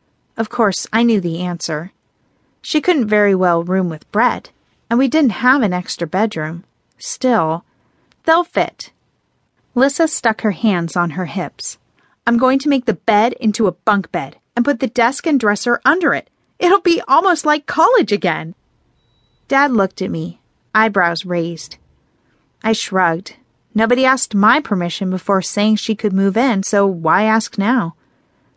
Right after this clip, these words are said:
Besides, Dad wasn't likely to do anything. It wasn't his room, so what did he care? Mom had better be right about Lissa only staying for a little while. Dad handed a box to Lissa, then Mom, and then me.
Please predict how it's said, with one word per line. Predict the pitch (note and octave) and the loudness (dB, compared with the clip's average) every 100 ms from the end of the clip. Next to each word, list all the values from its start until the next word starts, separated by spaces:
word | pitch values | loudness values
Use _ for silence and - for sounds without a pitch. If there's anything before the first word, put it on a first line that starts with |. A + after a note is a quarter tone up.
| - | -4
Besides, | B3+ - G#3 D#3+ F3 - | -4 0 0 0 -6 -2
Dad | C4+ C4+ | 0 2
wasn't | G#3+ G3 F#3 | 2 0 0
likely | F#3+ G3 F3 D#3+ | 0 0 -2 -4
to | D#3+ | -2
do | G#3 G3 | -2 -2
anything. | E3 E3 - E3 F#3+ _ _ _ _ - | -4 -8 -10 -10 -12 _ _ _ _ -2
It | |
wasn't | D4 C#4 F#3 - | 0 0 -2 -2
his | D4 D#4+ | -2 -2
room, | F#3 D#3+ E3+ | -2 -4 -4
so | - G3+ G3 | -2 0 0
what | - A3 - | 0 -2 -2
did | G3 | -4
he | G#3+ D#4 | -2 -2
care? | - D#3 D3 D#3+ _ _ _ _ _ _ - | -2 -8 -8 -12 _ _ _ _ _ _ -2
Mom | A3+ A3+ F#3+ | 4 4 4
had | F#3 - | 0 0
better | A3 G3+ | 0 0
be | F3 F3 | 0 -2
right | F3 F#3+ F3 E3 | 0 0 0 -2
about | E3 D#3 | -4 -2
Lissa | F3+ F#3+ - D#3 | -2 -2 -2 -4
only | E3+ E3+ | -2 -4
staying | - - G3+ F3+ D#3+ | -6 -4 -2 -2 -4
for | E3 | -4
a | D#3 | -2
little | F3+ F#3 D#3 | 0 2 0
while. | D3+ C#3+ C#3+ D3+ _ _ _ _ _ _ _ _ _ _ _ - | -2 -4 -6 -14 _ _ _ _ _ _ _ _ _ _ _ -2
Dad | A3+ B3+ C4 | 2 2 2
handed | A#3 A3+ A#3+ | 0 2 0
a | G3+ | 0
box | F3 - - | 0 -2 -6
to | G#3+ | -2
Lissa, | F#3+ F3 - E3+ - _ | -2 -2 -6 -12 -14 _
then | - B3+ C#4 | -2 2 4
Mom, | G3 E3 E3+ - | 2 0 -2 -2
and | G3+ | 0
then | G#3 G3 F3 | 2 2 0
me. | E3+ D#3+ | -2 -6